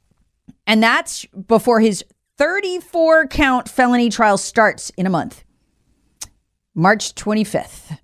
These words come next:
And I guarantee you, this is why he's selling tennis shoes. He's gotta figure out how to pay for that trial. And our side doesn't understand. I see so many people say,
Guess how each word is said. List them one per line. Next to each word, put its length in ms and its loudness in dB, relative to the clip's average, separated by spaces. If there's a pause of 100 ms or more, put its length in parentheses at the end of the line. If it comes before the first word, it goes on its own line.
(300)
And 100 -2
I 40 0
guarantee 420 0
you, 200 -2 (200)
this 240 0
is 100 -8
why 200 0
he's 100 -4
selling 240 0
tennis 220 0
shoes. 200 -2 (200)
He's 160 0
gotta 120 4
figure 180 2
out 100 6
how 80 2
to 40 -4
pay 160 2
for 80 -2
that 140 2
trial. 420 2 (1040)
And 80 2
our 100 0
side 200 -2
doesn't 160 -4
understand. 360 -4
I 80 2
see 160 -6
so 140 -2
many 140 -4
people 200 -2
say, 180 0